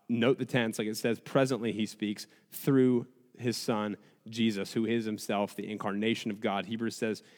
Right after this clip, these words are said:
uh, he is the exact imprint of his nature. And then more, more to the point in this context, Jesus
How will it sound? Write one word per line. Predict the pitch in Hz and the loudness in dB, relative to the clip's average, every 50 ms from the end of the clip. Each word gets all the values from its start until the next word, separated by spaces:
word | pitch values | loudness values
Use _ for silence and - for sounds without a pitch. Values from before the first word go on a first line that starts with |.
| _ _ _ - | _ _ _ -2
uh, | - 107 101 101 | 0 2 2 2
he | 104 - - 127 117 120 | 0 -2 2 4 4 4
is | 113 101 | 4 4
the | 113 107 | 2 0
exact | 107 104 110 113 107 107 107 - | 0 0 0 0 0 0 0 -2
imprint | - 120 117 - - 113 107 - | -2 -2 -2 -2 -2 -4 -2 -4
of | 113 104 | -4 -6
his | 107 95 87 - | -6 -6 -6 -4
nature. | 104 101 110 110 110 - - 98 - 123 - - - - _ _ | -2 0 0 0 0 -2 -4 -8 -8 -10 -14 -20 -20 -20 _ _
And | - 110 110 | -2 0 2
then | 110 110 113 110 - - - _ _ _ - | 2 2 2 0 -2 -8 -20 _ _ _ -6
more, | 123 117 117 123 113 | 0 2 2 2 2
more | 120 120 117 113 107 | 4 4 4 4 2
to | 107 - 127 | 0 -2 -4
the | 104 101 | -4 -4
point | - - - 131 131 120 | -4 -2 0 2 2 2
in | 110 113 | 0 0
this | 120 123 120 | -2 -2 0
context, | - 120 110 110 - 117 107 104 107 110 | 0 0 0 0 0 -2 -2 -2 -4 0
Jesus | 113 123 123 120 117 107 - | 2 2 2 2 0 -2 -4